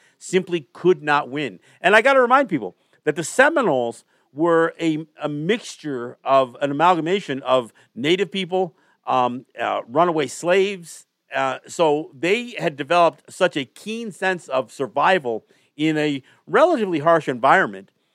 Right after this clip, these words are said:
that, um, that, that's how they were able to, you know, put up such resistance. And, and it wasn't just that they were res-, resisting this incursion. They were, they were, they were actually ta-, uh, making the United States take some serious losses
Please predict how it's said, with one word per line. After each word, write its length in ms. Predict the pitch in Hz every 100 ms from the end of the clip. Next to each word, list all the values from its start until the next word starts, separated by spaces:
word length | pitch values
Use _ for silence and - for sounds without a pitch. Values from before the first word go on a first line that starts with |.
| _
that, 340 | 120 147 147 147
um, 300 | 143 139 143
that, 280 | 139 143 156
that's 260 | 131 156 170
how 140 | 151
they 140 | 143 135
were 120 | 135
able 220 | 131 127
to, 340 | 113 123 117 -
you 100 | 135
know, 60 | 123 -
put 160 | 156
up 80 | 139
such 260 | - 139 -
resistance. 480 | 104 127 131 107 -
And, 260 | 160 165 143 _ _ _ -
and 120 | 196
it 100 | 214
wasn't 360 | 226 285 285 220
just 200 | 226 175
that 120 | 170
they 140 | 160
were 260 | 143 135 120 _ _ _
res-, 320 | 135 135 - _
resisting 760 | 135 117 110 190 - 160 135 131
this 320 | 131 131 123
incursion. 540 | 131 120 131 117 107 92 _ _
They 220 | 160 214
were, 340 | 254 220 196 175 127
they 120 | 131
were, 200 | 214 254 - _ _ _ _ _ _ 120
they 220 | 131 190
were 140 | 277 214
actually 300 | 202 190 143
ta-, 340 | 185 170 147
uh, 40 | 143
making 280 | 165 160
the 60 | 151
United 240 | 143 143
States 240 | 135 135 -
take 180 | 147 131
some 140 | 120
serious 600 | - - 214 214 196 156
losses 540 | 135 143 143 110 95